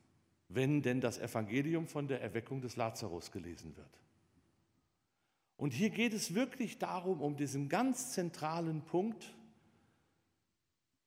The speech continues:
was ist jetzt eigentlich wichtig in dieser wahnsinnig langen Erzählung? Jesus erfährt das und Jesus sagt, dieses wird nicht zum Tode führen, sondern zur Verherrlichung Gottes.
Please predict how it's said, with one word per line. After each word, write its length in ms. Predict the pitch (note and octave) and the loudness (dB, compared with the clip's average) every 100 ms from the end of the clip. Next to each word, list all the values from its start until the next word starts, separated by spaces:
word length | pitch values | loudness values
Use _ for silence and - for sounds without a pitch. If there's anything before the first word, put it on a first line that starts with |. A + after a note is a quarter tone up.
| _ A2 | _ -2
was 280 | D#3+ F#3 | 0 2
ist 240 | - - - | 0 2 4
jetzt 200 | F#3 - | 2 2
eigentlich 460 | E3+ F3 F#3 C#3+ | 2 2 -2 0
wichtig 400 | F#3 A3+ - D#3+ | 0 0 -2 -2
in 120 | D3+ C#3+ | 0 0
dieser 280 | C#3 C#3+ | 0 0
wahnsinnig 480 | A#2 C3+ C3 C#3 A#2 | 2 0 0 -4 -2
langen 300 | C3 B2+ B2+ | 0 0 -2
Erzählung? 640 | A#2+ A#2 - D#3 A#2+ G#2 G2+ | -4 -4 0 2 2 0 -2
Jesus 320 | B2+ A2+ G#2 | -2 -2 -6
erfährt 500 | A#2+ - F#3 F3 F3 | -8 -2 0 0 0
das 240 | D#3+ - | -2 -2
und 160 | B2+ A2+ | -6 -4
Jesus 300 | A#2+ A2+ G#2+ | -4 -4 -4
sagt, 200 | A2+ - | -4 -4
dieses 320 | G#2 F#2 - | -8 -8 -8
wird 140 | - | -8
nicht 140 | G#2+ - | -8 -8
zum 180 | B2+ C3 | -6 4
Tode 340 | F#3+ F3 D#3+ | 6 8 4
führen, 460 | - E3 E3 D#3 D#3+ | 0 2 4 4 0
sondern 300 | C3 B2+ A2+ | 0 -2 -4
zur 100 | A#2+ | -4
Verherrlichung 580 | B2+ B2 C#3+ B2 C#3 | -2 -2 -2 -2 -4
Gottes. 460 | D3+ F3+ F3 D#3+ - | 0 -2 0 -2 -2